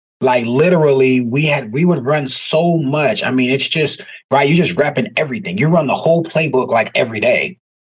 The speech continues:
There will be two practices where one of us would just, like, "Yo, my groin is, like," you know, and it's not, it's not a pulled groin, it's an owie, right? You consider that an owie.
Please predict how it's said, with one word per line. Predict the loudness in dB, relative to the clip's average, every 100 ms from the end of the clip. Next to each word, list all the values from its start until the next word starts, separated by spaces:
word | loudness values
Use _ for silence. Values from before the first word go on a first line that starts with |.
| _ _ _ _ -4
There | 0 2
will | 2 2
be | -2 -2
two | -2 -2
practices | 0 -2 -2 -4 -4 -2
where | -2
one | 0 0
of | 0 0
us | -2 -2
would | -2
just, | -2 -2 -6 -12 -6
like, | -4 -4 -2
"Yo, | 0 0
my | -2
groin | -4 -2 0 2 2
is, | 0
like," | 0 0 -2 -6 -18 -18 -20 _ _ _ _ _ _ _
you | 0 0
know, | 2
and | 2
it's | 2 0
not, | 0 0 0
it's | -2 0 0
not | 0
a | -2
pulled | 0 2 4
groin, | 4 4 4 4 2 0 -8 -6
it's | -4
an | -4
owie, | -2 -2 -4 -6 -4
right? | -2 -2
You | -4
consider | -4 -4 0 0
that | 0
an | -2 -2
owie. | 0 2 0 -4 _ _ -6 -6 -6